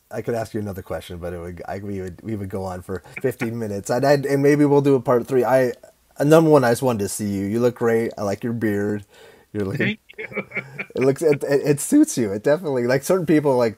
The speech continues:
Speaker 1: beard, like, it, they had the covid beard for a while, but it does seem to. And I, do you think that's, is that something that's going to travel for the rest of the year, or is it?
Speaker 2: I don't know.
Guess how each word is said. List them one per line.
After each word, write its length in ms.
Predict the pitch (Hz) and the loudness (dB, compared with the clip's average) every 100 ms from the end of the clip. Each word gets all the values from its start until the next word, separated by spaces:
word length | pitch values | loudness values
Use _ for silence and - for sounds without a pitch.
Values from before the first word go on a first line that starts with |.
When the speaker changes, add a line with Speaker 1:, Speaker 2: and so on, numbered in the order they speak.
| 104 | -6
Speaker 1:
beard, 320 | 113 120 120 | -2 0 -2
like, 220 | 107 110 - 151 | -2 -6 -6 -12
it, 120 | 110 - | -12 -4
they 120 | 117 | -2
had 100 | 123 | 0
the 100 | 113 | -2
covid 460 | - 117 104 110 95 | -2 -4 -2 -4 -4
beard 300 | 101 98 98 | -4 -4 -6
for 100 | 101 | -4
a 60 | 98 | -2
while, 260 | 95 92 | -2 -2
but 140 | 87 98 | -4 -6
it 100 | 95 | -2
does 180 | 110 - | -4 -4
seem 220 | 104 98 | -8 -8
to. 260 | 104 95 95 | -6 -6 -4
And 80 | 107 | -4
I, 100 | 98 - | -8 -8
do 80 | 117 | -6
you 60 | 113 | -4
think 140 | 117 | -2
that's, 240 | 113 107 | -4 -4
is 100 | 117 127 | -4 -2
that 120 | 127 | 0
something 400 | 143 139 131 110 _ | -2 -2 -6 -10 _
that's 160 | - 107 | -10 -6
going 160 | 113 110 | -6 -6
to 60 | |
travel 420 | 107 113 104 101 104 | -6 -4 -4 -4 -8
for 160 | 104 | -10
the 120 | 98 | -10
rest 240 | 98 98 - | -8 -10 -10
of 60 | |
the 60 | 95 | -10
year, 300 | 98 135 165 110 | -6 -4 -4 -6
or 180 | 90 | -8
is 120 | 87 92 | -10 -12
it? 180 | 78 _ _ _ _ _ _ _ - | -14 _ _ _ _ _ _ _ -14
Speaker 2:
I 80 | 214 | -14
don't 100 | 220 | -12
know. 520 | 240 262 156 113 | -14 -12 -12 -12